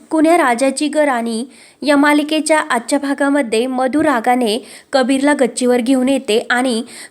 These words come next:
गच्चीवरच्या रूमचा दरवाजा लावून घेते आणि कबीरजवळ येऊन त्याच्या हाताची जी बाही असते ती वर करते आणि "कबीर, तुझा धागा कुठे आहे? तू गुंजाला सोडून दिला का?"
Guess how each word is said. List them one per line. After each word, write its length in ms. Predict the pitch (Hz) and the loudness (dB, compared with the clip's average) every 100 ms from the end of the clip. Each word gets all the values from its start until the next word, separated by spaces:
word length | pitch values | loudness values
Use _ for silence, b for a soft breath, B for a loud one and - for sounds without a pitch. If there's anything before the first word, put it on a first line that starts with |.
| 226 | -2
गच्चीवरच्या 580 | 277 277 339 339 330 392 | -2 0 0 0 0 0
रूमचा 360 | 359 262 226 277 | 0 0 -2 -2
दरवाजा 420 | 233 220 220 262 | -2 -2 -2 0
लावून 340 | 262 208 208 226 | 0 0 0 0
घेते 540 | 240 240 202 180 B B B - | -2 0 -2 -2 B B B -6
आणि 240 | 226 277 285 | -4 -2 -2
कबीरजवळ 760 | 226 214 226 226 226 262 262 | -2 -2 -4 -8 -4 -2 0
येऊन 460 | 277 254 262 220 254 - _ _ _ _ - | 0 -2 -2 -2 -2 -6 _ _ _ _ 0
त्याच्या 280 | 311 330 | 2 2
हाताची 560 | 359 320 302 269 311 269 - 226 | 0 0 0 0 2 -2 -2 -2
जी 80 | |
बाही 320 | 262 254 226 240 | 0 0 0 0
असते 240 | 240 285 | 0 -2
ती 120 | 277 | 0
वर 220 | 269 226 | 2 2
करते 480 | 220 269 277 226 214 | 2 0 0 0 0
आणि 420 | - 240 247 240 240 | 0 -2 0 -2 -2
"कबीर, 260 | 269 240 294 330 | -2 0 0 2
तुझा 160 | 330 | 2
धागा 300 | 349 294 269 | 2 0 0
कुठे 340 | 277 254 262 - | -2 0 0 -2
आहे? 300 | 226 226 208 | -2 -2 -4
तू 140 | 202 | -4
गुंजाला 440 | 214 226 220 247 294 | -4 -2 0 0 0
सोडून 360 | 294 233 220 | -2 -2 -2
दिला 260 | 226 214 202 | -4 -2 -2
का?" 240 | 208 214 | -2 -2